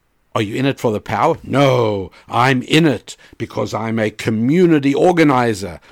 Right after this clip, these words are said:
I'm an activist." Now I don't know what you want, and it's very hard to come to any agreement. The reason, uh, America and Russia are natural allies and why Putin and, uh, and Trump should go well together is because they are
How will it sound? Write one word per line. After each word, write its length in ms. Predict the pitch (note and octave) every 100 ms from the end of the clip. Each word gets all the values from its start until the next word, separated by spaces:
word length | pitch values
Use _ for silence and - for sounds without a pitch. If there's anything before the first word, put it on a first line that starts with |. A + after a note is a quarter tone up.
| _
I'm 260 | B2 C#3+ D3+
an 160 | C#3 -
activist." 760 | E3+ - - C#3 G#2+ - - _ _ -
Now 220 | A#2+ F#3
I 80 | D3+
don't 160 | C#3+
know 160 | B2 G#2
what 200 | D3+ -
you 60 | G#2+
want, 420 | G2 - - - _ _ _ _ _
and 100 | A#2+ G2+
it's 140 | -
very 580 | E2+ F2 C#3 C#3+ A#2+ G2+
hard 640 | - A#2 F2+ D#2+ - - _ _
to 80 | - -
come 140 | A2+
to 140 | - G#2
any 180 | G#2+ G2+
agreement. 600 | F#2 G#2+ F#2+ - _ _ _ _ - - -
The 120 | C3+
reason, 680 | D#3 F#3 A3+ A3+ - F#2+ - _ _ _ _ _ _ _ -
uh, 320 | G#2+ G#2 G#2+
America 460 | A#2+ A#2 C3+ D3+ D3
and 80 | A2+
Russia 280 | A2+ A#2 G#2+
are 80 |
natural 420 | G#2+ A2 - G#2 G#2
allies 380 | G#2+ F2+ F#2
and 100 | G#2
why 160 | G2+ G#2
Putin 440 | - D3 B2 A#2
and, 340 | G#2 F#2+ F2+ G2
uh, 240 | F#2 F2+
and 180 | - G2+
Trump 280 | - B2 F2+
should 180 | - G2
go 160 | A2
well 240 | G2 G#2+ -
together 320 | F#2+ F2+ A2+ - - -
is 160 | G3 -
because 400 | A3 - G3+ G3
they 120 | F#3
are 220 | D3